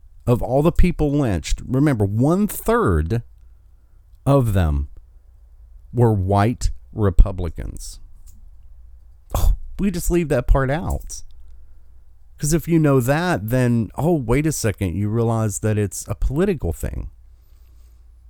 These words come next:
But that's never it. It has to be a racist thing.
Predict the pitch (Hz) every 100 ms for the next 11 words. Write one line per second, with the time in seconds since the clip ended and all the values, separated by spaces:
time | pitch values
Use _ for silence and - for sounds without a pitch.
0 | - - - - - - - - - -
1 | - - - 107 107 131 123 - - 120
2 | 110 90 101 160 95 85 95 87 - 90
3 | 82 78 123 147 - 78 - 80 62 -